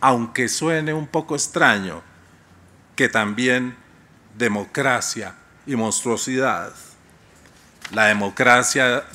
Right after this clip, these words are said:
dice el italiano Paolo Flores Darcais, es un sistema frágil y contra natura. Quizá algo de esto puede ser una clave para entender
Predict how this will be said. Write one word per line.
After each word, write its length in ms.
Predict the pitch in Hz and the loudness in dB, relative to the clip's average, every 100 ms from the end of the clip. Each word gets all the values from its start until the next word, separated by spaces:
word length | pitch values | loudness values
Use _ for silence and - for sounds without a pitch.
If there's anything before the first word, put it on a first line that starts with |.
| - | -6
dice 260 | 120 - | -4 -2
el 100 | 127 | -2
italiano 600 | 117 107 95 104 113 117 | -4 -4 -4 -4 -4 -2
Paolo 380 | - 120 117 113 | 2 4 2 -2
Flores 380 | - 120 113 110 | -4 -4 -4 -2
Darcais, 840 | 110 101 - 123 110 92 90 - - - - - - | -2 0 4 6 6 4 -2 -8 -12 -20 -20 -20 -4
es 220 | 143 127 | 0 0
un 100 | 143 | -2
sistema 540 | - 143 - 139 131 | -4 -4 -2 0 0
frágil 720 | 127 - 143 120 - 135 131 123 - | -2 2 4 4 0 -8 -8 -10 -8
y 120 | 131 | -6
contra 380 | 113 113 107 107 | -2 -2 -2 -4
natura. 540 | 104 98 - 101 69 - - - - - - - - - - - - - - - - - - - | -4 -6 -4 -6 -6 -14 -20 -20 -20 -20 -20 -20 -20 -20 -20 -20 -20 -20 -20 -20 -20 -20 -16 -2
Quizá 500 | 139 - 170 175 180 | 4 8 10 10 10
algo 280 | 147 170 151 | 8 4 4
de 180 | 123 | 2
esto 340 | 127 - 156 143 | 2 -2 -6 -2
puede 280 | 151 135 131 | 2 2 2
ser 180 | 143 | -2
una 180 | 135 135 | 0 -2
clave 420 | - 147 123 123 | -2 2 4 4
para 220 | 123 110 101 | 0 -2 -4
entender 720 | 95 101 95 107 120 113 | -6 -6 -4 0 2 0